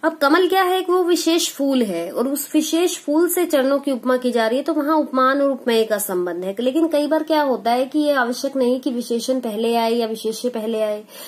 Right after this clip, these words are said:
जहां भी हो जाता है, कई बार विशेष्य पहले आ जाता है, कई बार विशेषण पहले आ जाता है। अगर उपमान उपमेय की बात करें तो अगर मैं चरण कमल की बात कहूं तो चरण के समान तो कमल नहीं होते,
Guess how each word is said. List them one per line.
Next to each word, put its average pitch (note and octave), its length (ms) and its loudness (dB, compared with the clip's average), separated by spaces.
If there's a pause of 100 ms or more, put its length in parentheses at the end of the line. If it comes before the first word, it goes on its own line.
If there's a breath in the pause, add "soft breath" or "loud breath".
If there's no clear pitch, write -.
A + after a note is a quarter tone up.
(280 loud breath)
जहां B3+ 440 4 (480)
भी D#4 260 6
हो G#3+ 200 -2
जाता A3 260 2
है, B3 100 2
कई B3 180 0
बार B3+ 160 2
विशेष्य B3 380 0
पहले B3+ 260 2
आ A#3+ 100 0
जाता A#3 260 -2
है, A#3 80 0
कई A3+ 200 0
बार A3 160 0
विशेषण G#3+ 420 -6
पहले A3+ 240 -2
आ A3 40 0
जाता G#3+ 200 -2
है। A3 60 0
अगर A3 120 0
उपमान G#3+ 440 -2
उपमेय A3+ 280 -4
की A3+ 120 -6
बात G#3 220 -2
करें A3 240 -2
तो A3 80 -4
अगर G#3+ 160 -2
मैं G#3+ 100 -2
चरण G#3+ 320 -2
कमल A3 260 -4
की A3 120 -4
बात G3+ 200 -2
कहूं G#3+ 240 -4
तो G#3+ 120 -4
चरण G#3 340 -2
के A#3 200 -2
समान A#3+ 280 -4
तो A#3+ 120 -4
कमल B3 280 -2
नहीं C4 180 0
होते, A3 280 -8